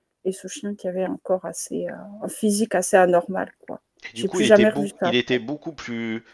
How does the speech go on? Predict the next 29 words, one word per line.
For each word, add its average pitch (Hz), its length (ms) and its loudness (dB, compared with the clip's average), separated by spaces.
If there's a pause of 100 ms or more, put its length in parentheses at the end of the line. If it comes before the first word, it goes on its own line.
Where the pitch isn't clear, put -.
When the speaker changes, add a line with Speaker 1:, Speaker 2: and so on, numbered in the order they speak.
(580)
Speaker 2:
gros, 143 600 0
plus 107 220 -14
grand 131 380 2
que, 98 500 -6
que 104 120 -12
les 101 200 -6
chiens 120 300 -2
qui - 120 -16
l'entouraient ? 110 440 -6 (580)
Speaker 1:
Ouais, 226 340 10 (180)
ouais, 196 180 6
ouais, 175 260 4
ouais, 185 140 4
ouais. 175 180 0
Ah, 302 140 10
je 320 100 -6
te 277 80 2
dis, 311 260 6
c'était 214 320 6
vraiment 220 520 8
une 190 180 0
corpulence 254 800 6
style, 233 340 2
euh, 196 220 12 (120)
Terre-Neuve. 240 680 8 (180)
Les 202 200 10
autres, - 140 12
c'était, 247 440 10
euh, 180 280 10